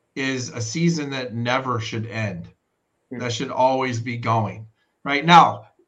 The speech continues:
Speaker 1: w-, if we wear different hats in the business and things like that, yeah, sometimes we gotta grow the people, sometimes we gotta build the business. But when it comes to leadership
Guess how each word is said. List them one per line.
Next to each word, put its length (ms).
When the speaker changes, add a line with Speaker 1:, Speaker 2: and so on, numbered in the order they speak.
Speaker 1:
w-, 240
if 120
we 120
wear 240
different 380
hats 320
in 80
the 60
business 440
and 120
things 180
like 200
that, 200
yeah, 140
sometimes 420
we 80
gotta 120
grow 180
the 80
people, 280
sometimes 400
we 120
gotta 140
build 220
the 60
business. 520
But 400
when 140
it 80
comes 400
to 360
leadership 840